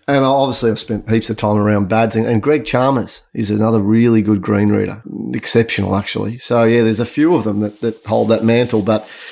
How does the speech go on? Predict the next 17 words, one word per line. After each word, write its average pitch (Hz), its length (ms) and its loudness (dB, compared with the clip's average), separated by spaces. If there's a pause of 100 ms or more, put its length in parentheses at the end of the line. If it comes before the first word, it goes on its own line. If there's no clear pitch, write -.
(280)
and 233 80 0
they 311 120 2
all 453 100 2
putt - 300 -6
pretty 143 300 0
differently 135 440 -2
too 170 340 0
with 113 280 -2
paces, 131 420 0
which 117 200 -2
is, 107 60 -4
I 110 140 -2
find, 107 420 0 (220)
you 160 140 0
know, 151 120 2
really 147 280 2
healthy. 156 480 -4